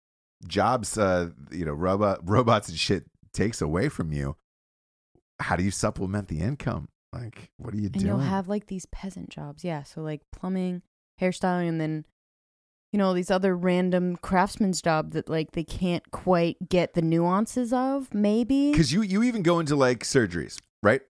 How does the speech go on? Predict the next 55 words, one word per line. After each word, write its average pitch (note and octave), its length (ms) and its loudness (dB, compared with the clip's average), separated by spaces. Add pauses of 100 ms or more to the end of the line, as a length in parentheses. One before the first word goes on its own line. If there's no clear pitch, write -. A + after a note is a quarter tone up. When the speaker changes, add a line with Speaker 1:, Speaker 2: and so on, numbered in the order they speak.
(160)
Speaker 2:
Sure. F#3+ 540 2
Speaker 1:
And C3 180 4
we D3+ 80 6
were D#3+ 100 4
talking, D3+ 340 4
they D#3 60 4
were F3 120 6
like, E3+ 140 6
Speaker 2:
Robots E3+ 160 -2
are F3 80 0
full E3+ 300 0
on E3 220 2
kind D#3+ 280 -2
of D3+ 160 -4
already D3 360 0
doing C#3+ 300 -2
that. C#3+ 60 8
Speaker 1:
Exactly. C3+ 440 2 (100)
And, B2 140 6
and C#3+ 120 2
it's C#3+ 220 0
like, C#3 160 4
dude, C#3+ 240 4
they're, G#2+ 100 6
Speaker 2:
Which F#3+ 200 6
Speaker 1:
they're G3 100 8
Speaker 2:
I F#3 80 8
Speaker 1:
only, F3 300 6
Speaker 2:
almost, F3+ 300 2
I F#3 60 4
trust - 380 0
them D3+ 140 0
more, C#3+ 260 0
Speaker 1:
I E3 80 6
know. B3+ 140 4
Speaker 2:
to C4+ 60 4
be E3 100 2
honest. D3+ 180 0
Speaker 1:
They're D#3 120 8
only G3+ 260 2
going F#3 280 4
to D#3+ 60 2
get C3+ 220 0
better - 300 4
at F2+ 140 6
it. D#3+ 120 0
So D#3+ 160 6
Speaker 2:
Yeah. A#2+ 60 6
Speaker 1:
it's C3 140 0
just - 220 0
like, C3+ 380 4
all C#3 80 6
right, F#3 200 4
cool. G#3 300 2
So D#3 300 4